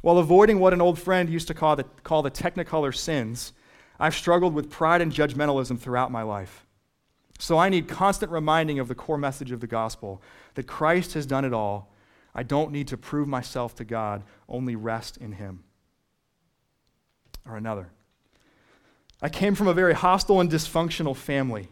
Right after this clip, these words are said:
My father committed suicide.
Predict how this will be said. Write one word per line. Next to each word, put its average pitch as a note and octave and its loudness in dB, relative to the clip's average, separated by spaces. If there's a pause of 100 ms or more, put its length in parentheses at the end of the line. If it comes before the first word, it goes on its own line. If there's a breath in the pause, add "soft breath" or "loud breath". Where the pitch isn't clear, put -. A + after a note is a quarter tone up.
(1200)
My C3+ -4
father E3 2
committed D#3 -2
suicide. A#2 -6